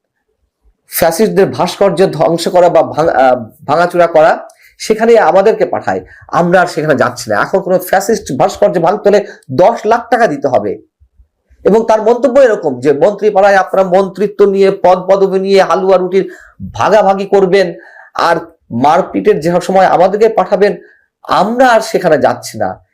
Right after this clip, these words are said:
এবার কন্ট্যাক্টে আসতে হবে, কন্ট্যাক্টে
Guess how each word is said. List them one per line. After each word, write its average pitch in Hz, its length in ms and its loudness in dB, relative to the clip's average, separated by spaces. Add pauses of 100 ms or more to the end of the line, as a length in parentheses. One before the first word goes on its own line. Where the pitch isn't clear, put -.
(300)
এবার 190 300 2
কন্ট্যাক্টে 202 540 0
আসতে 143 300 -4
হবে, 92 340 -6 (360)
কন্ট্যাক্টে 139 460 -2